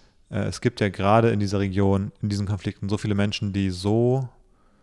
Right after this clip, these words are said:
komplexe Lebenswege, Hintergründe haben, die, was ich meine, die sind in der heutigen Ukraine geboren, aber in einer Zeit, als es die, äh, Sowjetunion irgendwie war und dann,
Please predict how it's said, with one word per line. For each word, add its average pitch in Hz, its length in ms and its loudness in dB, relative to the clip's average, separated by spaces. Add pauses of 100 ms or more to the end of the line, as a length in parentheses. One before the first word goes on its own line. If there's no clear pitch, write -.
(280)
komplexe 104 1040 0 (360)
Lebenswege, 107 840 0
Hintergründe 104 680 0
haben, 101 460 -2
die, 101 360 0 (560)
was 92 120 -4
ich 101 40 -4
meine, 104 120 2
die 98 60 -2
sind 107 140 -4
in 104 80 0
der 101 320 2 (480)
heutigen 120 440 4
Ukraine 123 500 0
geboren, 101 540 2
aber 101 240 2
in 104 60 4
einer 104 120 0
Zeit, 110 400 2
als 107 160 -2
es 110 140 -8
die, 107 440 0 (400)
äh, - 220 -16
Sowjetunion 110 720 2
irgendwie 104 300 0
war 101 180 4
und 101 160 2
dann, 101 340 4